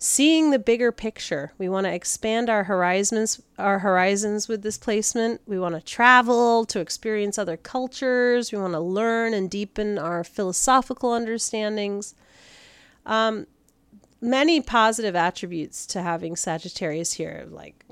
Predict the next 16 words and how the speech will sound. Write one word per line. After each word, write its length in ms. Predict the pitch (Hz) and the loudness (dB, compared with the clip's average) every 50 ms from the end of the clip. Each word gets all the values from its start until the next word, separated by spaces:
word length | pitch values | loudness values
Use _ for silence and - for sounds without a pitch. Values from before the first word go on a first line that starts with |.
| - - - _ - | -20 -20 -20 _ -12
enjoy 360 | 202 196 180 - 240 269 294 | -10 -10 -6 -2 -2 0 0
some 180 | 269 - 311 | 0 0 0
comedy, 460 | 285 - - 208 214 226 226 220 196 185 | -2 0 2 2 4 4 4 2 0 0
you 240 | 180 170 165 165 | 0 -2 -2 -2
know, 460 | 165 175 170 175 180 180 180 175 - - | -2 0 0 2 2 2 0 0 -2 -6
like 260 | - 175 170 165 165 | -6 -6 -6 -6 -4
laugh 380 | 170 175 175 180 196 202 - - | -4 0 0 0 0 0 -2 -6
and 120 | 202 190 | -8 -8
play 260 | - - 196 185 185 | -4 -2 -2 0 0
with 120 | 185 180 - | -2 -4 -6
your 100 | 190 175 | -8 -10
friends 760 | - - - 175 175 180 175 175 175 175 175 - - - - | -8 -6 -4 -2 -2 -2 -2 -2 -4 -4 -4 -4 -4 -4 -6
and 200 | - 175 175 170 | -8 -10 -10 -8
be 140 | 175 175 | -8 -8
lighthearted. 760 | 175 180 170 175 - 175 - 190 180 175 170 160 160 156 - - _ - - - - - - - _ _ _ - | -6 -4 -4 -6 -6 -4 -4 -2 -2 -2 -2 -4 -4 -6 -8 -12 _ -20 -20 -20 -20 -20 -20 -20 _ _ _ -6
Um, 460 | - 196 196 202 202 202 196 - | -2 0 0 2 0 0 -4 -6